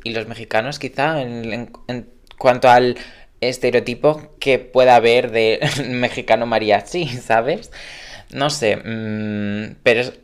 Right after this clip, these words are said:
muy curioso. Y al final, este de, <laughs>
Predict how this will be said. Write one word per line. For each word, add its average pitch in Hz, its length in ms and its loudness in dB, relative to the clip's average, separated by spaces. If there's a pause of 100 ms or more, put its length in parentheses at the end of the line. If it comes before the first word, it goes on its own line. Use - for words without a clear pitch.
muy 117 380 -8
curioso. 107 400 0
Y - 20 4
al 104 100 4
final, 123 300 0 (180)
este 135 360 4
de, 123 720 4 (880)
<laughs> 185 760 -10